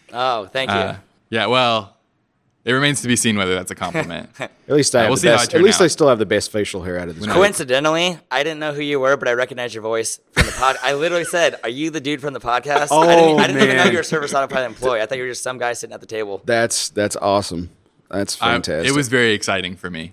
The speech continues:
Speaker 1: <laughs>
Speaker 3: That's fantastic. Yeah.
Speaker 2: So we brought Ted on today because we wanna hear his member journey story.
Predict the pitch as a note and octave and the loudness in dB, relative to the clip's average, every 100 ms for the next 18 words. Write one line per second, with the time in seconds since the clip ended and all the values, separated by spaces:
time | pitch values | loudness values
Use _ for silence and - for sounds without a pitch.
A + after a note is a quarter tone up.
0 | - F#3 - - _ _ _ _ - F#2+ | -8 -6 -6 -10 _ _ _ _ -16 -12
1 | - F2+ F2+ F#2 E2+ - D#2+ - A2 G2 | -10 -8 -8 -8 -8 -10 -14 -4 0 0
2 | F#2+ D3 G2+ - - C3 D3+ D#3 F3+ D3+ | 0 0 -2 -4 -6 -2 0 0 0 2
3 | C3 C3 B2+ A2+ A2 G#2+ G#2+ A2+ A2+ A2+ | 0 0 0 2 2 -2 -8 -8 -6 -4
4 | A2+ A2+ B2 A#2 A#2 A2 G#2+ G#2 G#2 G2+ | -2 0 -2 -2 0 2 2 0 -4 -8
5 | A2 A2+ A2 G#2+ G#2 G2+ - G2 G2 F#2+ | -4 -4 -2 -2 -2 -2 -4 -2 -2 -2
6 | G2 | -6